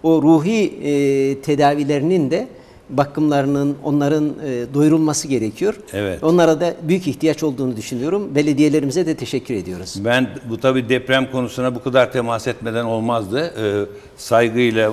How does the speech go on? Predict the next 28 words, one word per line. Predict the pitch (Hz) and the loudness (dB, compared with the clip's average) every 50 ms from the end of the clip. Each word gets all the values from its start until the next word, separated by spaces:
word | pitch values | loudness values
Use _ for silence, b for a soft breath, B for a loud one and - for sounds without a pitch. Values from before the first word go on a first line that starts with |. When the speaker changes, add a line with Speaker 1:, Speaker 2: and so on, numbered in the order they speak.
| 110 - 92 | -2 -4 -6
Speaker 2:
e, | 95 95 92 90 90 90 - | -4 -2 -2 -4 -4 -6 -6
onlara, | 92 101 104 104 101 101 104 107 104 | -6 -6 -4 -4 -2 -2 0 -2 -2
oraya | - 95 101 107 104 101 | -2 -2 -2 0 0 0
hizmet | 95 95 95 101 110 107 | -2 -4 -6 -6 -4 -4
edenlere, | 107 104 101 95 98 98 92 87 87 85 87 98 | -4 -4 -4 -4 -6 -6 -6 -8 -8 -8 -8 -10
bütün | 104 - - 156 | -6 -4 -2 -2
emeği | 123 113 107 107 104 104 101 | -2 -4 -4 -4 -4 -4 -4
geçenlere | 92 92 - - 98 92 87 87 87 98 123 139 139 B B B B B B B B | -4 -6 -8 -8 -8 -8 -8 -8 -6 -6 -6 -6 -8 B B B B B B B B
hepsine | 135 147 139 - - 123 123 117 110 | -6 -6 -6 -6 -8 -6 -6 -4 -4
canı | 101 113 113 113 113 110 104 | -2 -2 -2 -2 -2 -4 -4
gönülden | 110 107 104 101 98 95 101 98 | -6 -6 -6 -6 -6 -6 -6 -8
teşekkür | 90 98 101 - - 101 92 - 110 107 | -8 -8 -10 -8 -10 -10 -10 -8 -6 -6
etmeli. | 98 92 - 101 110 120 147 147 - - - B B B B B | -6 -6 -8 -10 -10 -8 -8 -10 -10 -12 -20 B B B B B
Ondan | - 120 131 151 170 - | -4 -2 -2 0 -2 -2
sonra | - 139 139 143 147 143 143 - - - - - | -2 -2 -2 -2 -2 -4 -8 -14 -20 -14 -8 -6
programımızdan | 117 117 107 107 117 110 98 113 110 104 | -4 -4 -4 -4 -6 -6 -8 -8 -8 -6
başlamalı | 101 98 - - 107 104 104 101 95 95 | -8 -8 -8 -8 -8 -6 -6 -6 -6 -6
dedim. | 123 156 175 160 - B B B B B B - | -8 -8 -8 -10 -14 B B B B B B -4
Bir | 123 131 127 127 | -2 -2 -2 -4
kısa | - - - - 131 131 127 123 113 98 | -8 -16 -6 0 2 2 2 2 -2 -6
zamanımızı | 92 92 107 107 110 107 107 110 110 107 107 113 151 | -6 -4 -4 -2 -2 -2 -2 -2 -4 -4 -4 -4 -4
onlara | - 117 117 113 113 110 117 117 | -4 -4 -4 -2 -2 -2 0 0
ayırdım. | 107 104 101 98 92 92 123 - 90 - - - - | 0 0 0 -2 -4 -4 -6 -6 -6 -10 -14 -12 -8
Ee, | 95 95 95 92 92 95 92 90 92 B B B B B B B B - - 90 | -6 -4 -4 -2 -2 -4 -4 -6 -8 B B B B B B B B -16 -12 -10
e, | 90 95 | -6 -2
doğrusu | 104 120 120 120 107 - - - | 0 2 2 2 0 -2 -2 -2
da | 123 123 | -2 0
budur. | 135 143 123 151 165 | 0 -2 -2 -4 -4